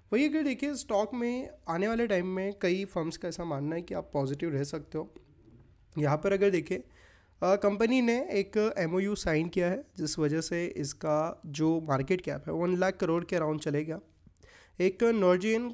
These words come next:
अ, कंपनी है नॉर्वे की, उसके साथ इन्होंने एक एमओयू साइन किया है, कल के वीडियो में मैंने बताया था। और वही अगर देखिए, आनंद राठी जो है इस पे टोटली बुलिश्ड है,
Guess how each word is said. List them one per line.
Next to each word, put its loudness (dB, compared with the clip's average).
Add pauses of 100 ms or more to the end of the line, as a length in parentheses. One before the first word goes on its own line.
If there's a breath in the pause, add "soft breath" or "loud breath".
(120)
अ, 0
कंपनी -2
है -2
नॉर्वे 2
की, -8
उसके -4
साथ -4
इन्होंने -2
एक -4 (320 soft breath)
एमओयू 2
साइन -4
किया -6
है, -10
कल -4
के -4
वीडियो 0
में -4
मैंने -2
बताया -4
था। -6
और -2
वही 0
अगर -2
देखिए, -4
आनंद 0
राठी -2
जो -2
है 0
इस -8
पे -8
टोटली -2
बुलिश्ड -2
है, -10